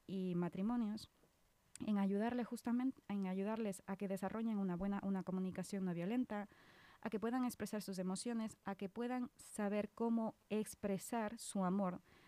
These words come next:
de manera correcta para que la otra persona sepa y comprenda que realmente se está sien-, está, se,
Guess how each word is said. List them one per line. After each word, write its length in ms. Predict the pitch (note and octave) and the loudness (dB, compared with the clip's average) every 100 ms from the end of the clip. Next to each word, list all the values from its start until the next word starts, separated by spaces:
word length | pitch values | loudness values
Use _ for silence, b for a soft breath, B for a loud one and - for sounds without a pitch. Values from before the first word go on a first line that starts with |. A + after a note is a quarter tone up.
| B | B
de 160 | G#3 | 2
manera 420 | G#3 G#3+ B3+ C4 B3 _ _ _ - | 2 2 2 0 -4 _ _ _ -6
correcta 720 | G#3+ G#3+ A3 B3+ B3 - E3 - | 2 2 4 0 0 -6 -6 -4
para 160 | F3+ | -4
que 100 | F3 | 0
la 140 | F3 F#3 | 0 0
otra 200 | G#3 A3 | -2 -4
persona 440 | G#3+ - A#3 A3 | -6 -4 -2 -4
sepa 520 | - - - A#3 A3 - | -8 -8 -2 -2 -2 -4
y 160 | B3+ | -4
comprenda 720 | C#4+ A3 F3 E3+ F3 E3+ G3 - B B B B B - | -2 0 2 2 2 2 -2 -6 B B B B B -4
que 120 | G3 | -2
realmente 380 | G3 G3 B3 C4 | 2 2 2 0
se 120 | F3+ | -4
está 200 | - G3 | -4 -4
sien-, 280 | - G#3+ - - | -2 -6 -6 -10
está, 220 | E3+ G3 | -6 -6
se, 300 | - F#3+ | -4 -4